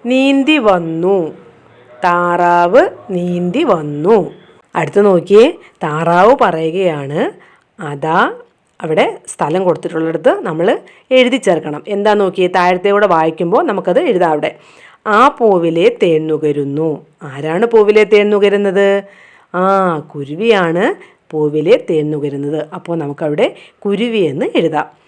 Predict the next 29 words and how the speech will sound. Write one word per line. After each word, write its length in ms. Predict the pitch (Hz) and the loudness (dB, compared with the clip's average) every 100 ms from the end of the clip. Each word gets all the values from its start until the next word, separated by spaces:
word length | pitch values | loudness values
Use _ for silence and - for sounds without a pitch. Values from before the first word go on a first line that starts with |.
| _ - - | _ -20 -10
നുകരുക 440 | 175 180 180 185 | -2 2 2 4
എന്ന് 260 | 202 220 180 | 2 2 0
പറഞ്ഞാൽ 420 | 160 139 147 262 415 - | -2 -2 -2 -2 -4 -8
കുടിക്കുക 440 | 269 240 233 180 | -4 -4 -2 -2
എന്നർത്ഥം. 580 | 156 143 233 403 - 151 - _ _ _ - | -2 -2 -4 -4 -6 -12 -18 _ _ _ -10
താറാവ് 420 | 147 147 156 190 | -6 -2 0 2
എവിടെ 240 | 190 143 | 0 -2
ചെല്ലുന്ന 360 | 156 185 185 196 | -4 0 2 2
കാര്യമാണ് 360 | 196 196 202 202 | 2 2 2 2
മക്കളെ 260 | 196 202 | 2 2
പറഞ്ഞത്? 560 | 202 196 196 196 220 349 - - - - _ | 4 2 2 0 2 0 -4 -20 -20 -20 _
ആ, 100 | 160 156 170 170 170 165 151 | -12 -6 -4 -2 -2 -4 -8
കുരുവിയുടെ 640 | 156 139 143 143 170 180 | -12 -12 -10 -4 -2 2
അടുത്തേക്ക്. 760 | 190 190 190 185 180 185 175 151 | 2 2 2 0 2 2 2 0
പൂവിൽ 360 | 151 143 156 160 | -6 -8 -6 -6
നിന്നും 240 | 175 185 | -6 -6
കുരുവി 280 | 202 180 170 | -6 -6 -4
തേൻ 260 | 190 180 170 | -2 -2 -4
കുടിക്കുന്ന 360 | 180 185 190 | -6 -6 -4
കണ്ടപ്പോൾ 540 | 196 190 185 190 220 - - - - | -2 -2 -2 2 2 2 -4 -18 -12
താറാവിനും 640 | 143 151 156 165 165 220 | -10 -8 -4 -2 0 0
തേൻ 180 | 262 220 | 2 2
കുടിക്കണമെന്നുള്ള 540 | 208 185 185 180 180 175 | 2 0 2 2 2 2
ആഗ്രഹം 380 | 165 165 160 | 2 0 -4
തോന്നിയില്ലേ? 600 | 165 160 160 170 233 180 - _ _ - | -2 0 0 2 2 2 -4 _ _ -10
തേൻ 240 | 156 175 233 | -4 -2 2
കഴിക്കുന്നത് 680 | 180 143 151 147 147 269 - - - | 0 -2 -8 -6 0 0 0 -14 -8
എല്ലാവർക്കും 720 | 160 156 233 233 147 139 370 | -4 0 2 2 0 -4 -4
ഇഷ്ടമാണ്. 520 | 392 - 165 147 139 | -4 -2 -2 -4 -8